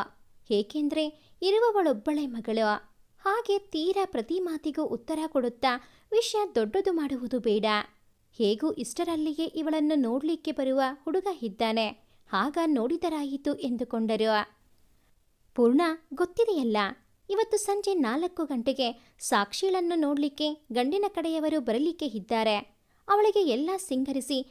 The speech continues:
ಬೇರೆ ಎಲ್ಲ ತಯಾರಾಗಿರು. ಮತ್ತು ಹೊರಗಿನವರು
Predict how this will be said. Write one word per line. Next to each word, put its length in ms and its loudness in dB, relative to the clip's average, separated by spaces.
ಬೇರೆ 360 2
ಎಲ್ಲ 280 0
ತಯಾರಾಗಿರು. 720 0
ಮತ್ತು 360 2
ಹೊರಗಿನವರು 600 4